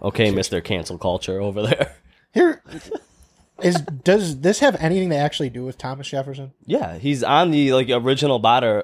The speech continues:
Speaker 1: bottle of Jefferson's, like, Jefferson small batch. He's on there.
Speaker 2: I, I didn't know this. I was genuinely asking this. But
Speaker 1: Yep, yep. You learn
Speaker 2: also,
Speaker 1: some-, you learn something new every day.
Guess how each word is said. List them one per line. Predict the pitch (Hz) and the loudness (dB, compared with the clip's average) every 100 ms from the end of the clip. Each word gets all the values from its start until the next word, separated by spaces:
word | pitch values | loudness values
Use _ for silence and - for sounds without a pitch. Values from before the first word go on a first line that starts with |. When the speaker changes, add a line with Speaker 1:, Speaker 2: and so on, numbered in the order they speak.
| - | 2
Speaker 1:
bottle | 123 135 117 | 4 6 4
of | 98 | 2
Jefferson's, | 120 127 104 98 90 | 0 -2 -4 -12 -6
like, | 101 90 | -8 0
Jefferson | 123 110 127 123 | 2 2 0 -4
small | 110 113 117 | -2 2 2
batch. | 123 123 | 2 0
He's | 107 | 0
on | 107 104 | 0 0
there. | 65 69 _ _ - | -6 -14 _ _ -8
Speaker 2:
I, | 135 - | -8 -2
I | 156 | 4
didn't | 165 160 | 4 4
know | 147 143 | 4 2
this. | 107 131 | 0 -4
I | |
was | 123 | -2
genuinely | 143 131 123 110 | 0 0 -2 -4
asking | 120 - 98 | -6 -8 -14
this. | - - - | -16 -14 -4
But | 131 - | -2 -2
Speaker 1:
Yep, | - | -8
yep. | - _ _ _ _ | -14 _ _ _ _
You | 135 | -10
learn | 123 139 | -4 0
Speaker 2:
also, | 147 | 0
Speaker 1:
some-, | 127 101 | 0 0
you | 131 | 4
learn | 127 143 | 6 4
something | 147 156 | 4 2
new | 160 170 | 4 4
every | 185 | 2
day. | 110 | 0